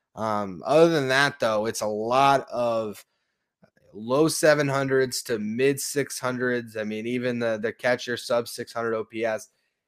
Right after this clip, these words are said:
It's not a great lineup. Bassitt should carve. DeGrom should carve. The question is, can the Mets finally break out of their funk and score some runs? Because it, it doesn't get any better when you talk about this weekend where,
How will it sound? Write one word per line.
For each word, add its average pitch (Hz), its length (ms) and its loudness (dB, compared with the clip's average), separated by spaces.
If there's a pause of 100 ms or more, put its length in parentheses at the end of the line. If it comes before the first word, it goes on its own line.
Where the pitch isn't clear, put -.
(120)
It's 190 280 2
not 220 220 6
a 196 60 6
great 180 220 6
lineup. 151 520 2
Bassitt 165 400 2
should 139 180 -6
carve. 123 480 2 (540)
DeGrom 147 420 6
should 131 240 -2
carve. 110 520 2 (340)
The 131 100 -6
question 170 520 4
is, 156 180 0
can 151 260 -6
the 143 100 -2
Mets 143 420 -2
finally 160 580 -2
break 143 320 -2
out 127 160 0
of 120 60 -2
their 120 100 -2
funk 104 380 -10
and 107 80 -16
score 117 260 -6
some 135 220 -6
runs? 202 240 2
Because 143 480 2 (680)
it, 151 160 -2
it 151 220 -2
doesn't 185 360 4
get 175 200 6
any 185 220 2
better 160 400 4
when 151 160 0
you 135 80 0
talk 135 320 0
about 139 260 4
this 139 240 0
weekend 117 640 -4
where, 117 420 0